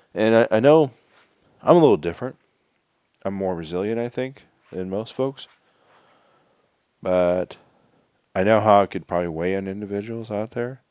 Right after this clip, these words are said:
to not, not see, not see you getting better, you know, especially if you watch the T V or you wa-, listen to other people and they say, "Oh, it's bad out there," or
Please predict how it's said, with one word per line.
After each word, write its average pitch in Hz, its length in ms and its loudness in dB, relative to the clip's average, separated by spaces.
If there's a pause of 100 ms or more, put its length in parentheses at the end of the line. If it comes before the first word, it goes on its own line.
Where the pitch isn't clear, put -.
(1000)
to 90 140 -8
not, 82 340 -2 (260)
not 98 220 -2
see, 92 720 -6 (580)
not 135 240 0
see 127 300 0
you 110 100 -2
getting 98 300 -4
better, 90 420 -6 (920)
you 95 80 -8
know, 113 340 -6 (120)
especially 101 360 -8
if - 180 -20 (560)
you 76 80 -18
watch 82 280 -6
the - 80 -20
T 90 200 -10
V 85 320 -6
or 78 120 -8
you 76 100 -12
wa-, 71 220 -14
listen 90 300 -8
to 85 60 -4
other 82 160 -8
people 78 540 -8
and 78 160 -14 (1080)
they 92 160 0
say, 95 220 2
"Oh, 90 240 2
it's - 240 -10 (380)
bad 90 280 2
out 87 220 0
there," 82 360 -2
or 76 340 -8